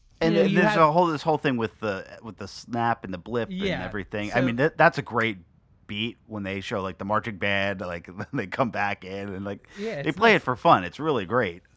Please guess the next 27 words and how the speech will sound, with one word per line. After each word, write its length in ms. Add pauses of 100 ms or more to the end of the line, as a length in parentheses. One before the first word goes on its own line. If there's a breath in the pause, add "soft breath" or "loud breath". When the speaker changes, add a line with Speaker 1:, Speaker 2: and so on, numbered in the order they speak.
Speaker 1:
Um, 540 (1200 soft breath)
but 220
so, 280
uh, 60
what 300
is 100
it? 140
It's, 180 (120)
so 120
if, 240
if 160
you 160
were 380 (340 soft breath)
snapped 380
out 100
of 120
existence 800 (320 soft breath)
and 140
brought 260
back 280
into 220
existence, 580
you 80
didn't 260
age 280
at 80
all. 340